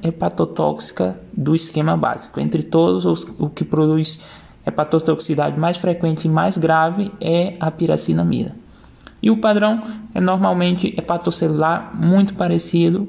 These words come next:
com a rifampicina, só que a piracinamida produz uma lesão hepática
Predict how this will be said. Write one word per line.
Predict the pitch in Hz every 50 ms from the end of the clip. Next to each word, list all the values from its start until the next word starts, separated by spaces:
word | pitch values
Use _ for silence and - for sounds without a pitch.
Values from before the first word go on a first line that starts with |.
| - -
com | - - 165 165 170 170 170 - - - - - - - - - - - - - - - - - - -
a | - 147
rifampicina, | 147 135 165 160 165 185 180 175 208 196 - 220 214 185 147 139
só | 135 - 170 170
que | 170 - 208 208 214 - - - - - -
a | - -
piracinamida | - 196 208 208 214 - 220 208 202 196 208 214 214
produz | 208 214 - 196 196 190 185 196 214 220 208 214
uma | 202 196 196 185
lesão | 180 175 170 170 160 170 180 185 185
hepática | 175 180 - - 156 151 156 - - - 185 190 185